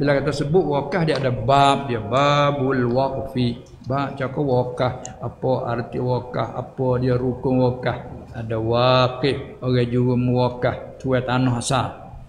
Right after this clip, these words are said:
Waqif. Apa tu mauquf, benda jadi wakaf, tanah. Lepas tu mauquf alaih, ada am, ada khas.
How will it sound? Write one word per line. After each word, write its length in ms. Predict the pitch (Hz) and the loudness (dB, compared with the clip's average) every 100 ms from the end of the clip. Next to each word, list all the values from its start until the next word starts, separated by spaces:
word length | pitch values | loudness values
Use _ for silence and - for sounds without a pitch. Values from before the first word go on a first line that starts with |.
| - - _ _ _ 101 | -20 -20 _ _ _ -10
Waqif. 880 | 104 113 117 113 135 123 - - - 120 | -4 -2 -2 -2 -2 -2 -6 -12 -10 -6
Apa 240 | 113 120 170 | -2 -2 2
tu 100 | 165 | 2
mauquf, 960 | 131 127 123 - - 135 - - - | 4 4 4 0 0 0 0 -6 -8
benda 320 | 113 120 123 | -4 0 2
jadi 240 | 120 123 127 | 4 4 4
wakaf, 540 | 127 127 165 113 92 | 2 2 0 -2 -4
tanah. 340 | 113 120 127 - - - - - - - - - - - | -2 2 2 0 -6 -16 -18 -18 -18 -20 -20 -20 -20 -12
Lepas 120 | 120 120 | -8 -2
tu 160 | 147 | 0
mauquf 560 | 131 127 120 - 160 - - | 2 2 2 2 0 0 -4
alaih, 640 | 135 127 127 131 - - - - | 0 4 4 2 0 -6 -10 -6
ada 320 | 120 110 - | -4 -6 -2
am, 260 | 160 156 - | 0 0 -2
ada 320 | 131 127 - | -2 -2 -2
khas. 400 | - 131 113 - | -4 -4 -4 -10